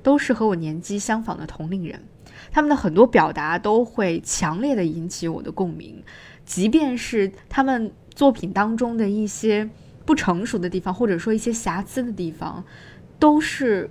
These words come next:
我能够在当中看到，嗯，我们这个年纪的表达者都共同存在的，或者能够非常彼此懂得的那样的一些不足的地方，这样的感觉真的非常的好，就好像你终于找到了一些同伴，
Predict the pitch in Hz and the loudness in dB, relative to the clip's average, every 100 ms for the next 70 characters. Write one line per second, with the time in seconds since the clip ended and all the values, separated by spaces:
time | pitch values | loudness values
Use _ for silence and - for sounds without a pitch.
0 | - 190 180 196 269 254 247 220 240 247 | 0 2 2 4 4 6 6 6 0 0
1 | 247 254 277 240 208 185 180 - - - | -2 0 0 0 2 0 0 -8 -20 -20
2 | - 190 175 170 - 185 175 190 294 254 | -8 -6 -4 -8 0 2 4 4 4 4
3 | 208 170 196 214 190 156 170 160 185 - | 2 0 0 0 2 2 0 -2 -2 -2
4 | 170 - - - - - 262 330 277 180 | -6 -6 -14 -20 -4 6 6 6 0 -2
5 | 170 - 156 160 170 160 165 240 220 175 | -6 -6 -6 0 -2 -2 -2 0 0 0
6 | 101 - - - 180 185 220 185 - - | -6 -12 -20 -6 -4 0 2 2 -4 -20
7 | - 247 240 214 196 190 196 - 208 - | 2 4 4 2 0 -2 -4 -6 -2 0
8 | 185 151 - - 214 214 180 165 165 - | 0 -2 -8 -4 -2 -2 -2 -4 -6 -6
9 | 175 196 180 - 160 170 165 156 - 71 | -4 -2 -4 -4 -8 -6 -8 -10 -14 -18
10 | - - - 339 269 220 156 156 160 170 | -20 -20 -2 0 0 -2 -6 -6 -8 -6
11 | 214 208 - 233 247 165 - 170 - - | -6 -6 0 0 0 -8 -12 -14 -14 -16
12 | - - - 302 - 160 226 202 156 - | -18 -20 -2 -2 -2 -2 -2 -2 -4 -10
13 | - - 254 233 226 - - 208 185 196 | -4 0 0 0 -2 -4 -2 -2 -2 -4
14 | 202 220 220 170 156 214 208 | -4 -6 -6 -8 -4 -2 -2